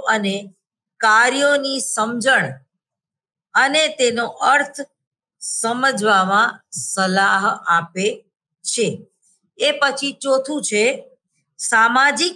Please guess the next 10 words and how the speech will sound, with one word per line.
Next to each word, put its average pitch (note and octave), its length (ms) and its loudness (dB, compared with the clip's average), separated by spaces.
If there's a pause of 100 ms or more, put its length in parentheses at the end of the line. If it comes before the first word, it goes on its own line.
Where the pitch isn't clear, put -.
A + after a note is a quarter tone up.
(120)
પરિસ્થિતિમાં A3 1120 0 (580)
અસીલનું D#4 720 -2
વર્તન A3+ 460 0 (320)
કેવું E4 500 -2
હશે G#3+ 380 0 (1300)
તે D4 140 2 (600)
અવલોકનની C4 1000 2
તકો B3 320 2 (1040)
સલાહકારને B3 920 2 (200)
મુલાકાત A#3 680 0